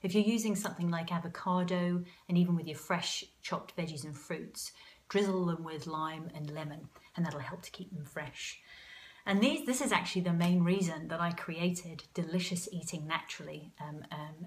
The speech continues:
a very convenient, straightforward, uh, no nonsense, <laughs> um, recipe book. And that's because from the parents' workshops, I'd find with busy parents, they were crying out for ideas, and that's, that's where the book came about. So check out the link if you want to find out more.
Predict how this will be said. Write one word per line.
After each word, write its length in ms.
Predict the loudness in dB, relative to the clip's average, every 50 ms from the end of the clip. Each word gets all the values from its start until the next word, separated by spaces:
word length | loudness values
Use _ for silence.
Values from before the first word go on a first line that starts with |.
| -10
a 60 | -8
very 160 | -6 -4 -4 -4
convenient, 800 | 0 0 2 4 6 6 6 6 6 4 0 -6 -8 -8 -10 -10 -12 -18 -20 -20 -20 -20 -14 -10
straightforward, 920 | -6 -2 0 0 0 0 -4 -6 -6 -6 -6 -8 -10 -10 -10 -10 -10 -12 -12 -14 -20 -20 -20 -20 -20 _ _ -14
uh, 140 | -10 -8 -2 2
no 240 | 6 6 6 6 6
nonsense, 720 | 4 4 2 2 0 -2 -6 -6 -6 -6 -6 -6 -4 -2 -2 0 0 -2 -2 -4 -6 -8 -8 -4 -2
<laughs> 560 | 0 0 0 0 0 -2 -2 -4 -4 -6 -6 -6
um, 220 | -6 -4 -2 0
recipe 280 | 2 2 2 2 2 0
book. 300 | 0 -2 -4 -6 -8 -8 -10 -18 _ -20 -20 _ _ 4
And 100 | 6 8
that's 220 | 8 6 4 2
because 420 | -6 -4 -2 0 0 0 0 -2
from 180 | -4 -4 -4 -4
the 60 | -4
parents' 440 | -6 -4 0 0 0 0 -2 -4 -6
workshops, 500 | -8 -8 -8 -8 -6 -6 -6 -6 -6 -6
I'd 140 | -8 -6 -2
find 200 | 0 0 0 0
with 200 | -2 -6 -2 2
busy 260 | 2 2 2 2 -2
parents, 520 | -6 -6 -4 -4 -4 -4 -4 -6 -8 -8
they 100 | -8 -8
were 80 | -10 -10
crying 480 | -8 -8 -4 -4 -2 -2 -2 -2 -4 -4
out 180 | -4 -4 -6
for 180 | -8 -10 -10 -8
ideas, 560 | -8 -8 -8 -8 -8 -8 -8 -10 -12 -10 -10
and 140 | -10 -8 -8
that's, 260 | -8 -8 -8 -10 -12 -12
that's 340 | -10 -10 -10 -10 -10 -10 -10
where 120 | -10 -10
the 80 | -10 -10
book 180 | -10 -12 -10 -10
came 220 | -10 -10 -8 -8
about. 280 | -4 -2 -2 -2 -2 -2
So 140 | -2 -2
check 240 | 0 0 -2 -2 -2
out 160 | -2 -2 -2
the 60 | 0 0
link 260 | 0 0 0 -4 -6
if 100 | -10 -12
you 80 | -12
want 120 | -12 -12 -12
to 60 | -10
find 260 | -6 -4 -4 -2 -2
out 180 | -4 -6 -6 -8
more. 220 | -8 -8 -8 -10